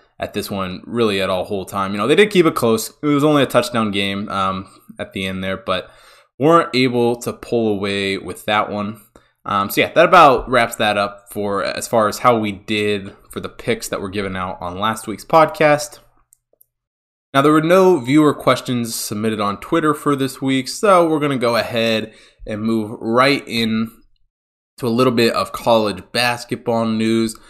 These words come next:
Um, <clears throat> one of the biggest things, you know, from the weekend,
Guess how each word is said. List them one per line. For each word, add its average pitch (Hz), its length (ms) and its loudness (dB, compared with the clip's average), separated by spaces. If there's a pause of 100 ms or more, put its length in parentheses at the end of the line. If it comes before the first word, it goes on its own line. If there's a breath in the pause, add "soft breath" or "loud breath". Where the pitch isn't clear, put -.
(300 soft breath)
Um, 120 400 -2
<clears throat> - 40 -4
one 180 360 4
of 302 60 4
the 208 60 0
biggest 156 360 0
things, 123 640 -2
you 113 80 -6
know, 101 140 -2
from 185 440 2
the 131 80 2
weekend, 101 680 -2